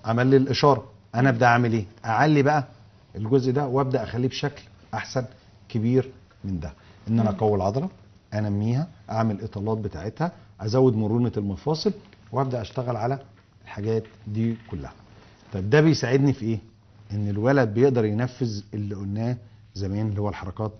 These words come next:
Speaker 1: الأساسية للولد، إن الولد يقدر يقف، يقدر يمشي، يقدر يجري، يبدأ يشتغل الحركات بتاعته الأساسية.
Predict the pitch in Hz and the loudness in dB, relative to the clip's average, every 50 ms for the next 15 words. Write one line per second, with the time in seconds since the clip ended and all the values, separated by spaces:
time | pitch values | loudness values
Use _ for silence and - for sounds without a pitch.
0 | - - 101 87 - 92 - - 87 - 123 123 131 143 131 - - - - - | -12 -10 -10 -10 -10 -12 -14 -14 -10 -6 -2 -2 -2 -2 -2 -6 -14 -18 -10 -6
1 | 110 113 107 101 95 80 67 - - - - - - - - _ - 104 107 110 | -4 -2 -2 -2 -4 -6 -10 -14 -18 -20 -20 -20 -20 -20 -20 _ -10 -6 -4 -2
2 | 107 107 120 120 120 110 110 110 101 104 98 98 104 127 147 - - - - - | 0 0 0 2 2 0 0 -2 -2 -2 -2 -2 -4 -4 -6 -8 -12 -20 -18 -12
3 | 98 104 98 98 92 92 98 104 117 117 - - - 170 180 - - - - - | -8 -6 -6 -6 -6 -6 -6 -6 -6 -6 -6 -6 -6 -6 -8 -10 -14 -20 -20 -20
4 | - - - 120 117 107 107 101 104 101 107 113 110 113 123 160 180 - - - | -14 -6 -4 -2 -2 0 -2 -2 0 0 0 0 0 0 0 -2 -2 -6 -12 -20
5 | - _ - - 127 135 127 110 120 113 110 95 - - 120 107 113 117 92 - | -20 _ -6 0 2 2 2 2 0 -2 -2 -4 -8 -10 -8 -6 -6 -8 -8 -10
6 | - - - - 104 101 - 110 107 98 95 - 101 92 98 104 98 - - - | -14 -14 -10 -10 -8 -8 -6 -6 -6 -6 -6 -6 -6 -8 -8 -8 -10 -10 -8 -8
7 | 92 78 | -8 -8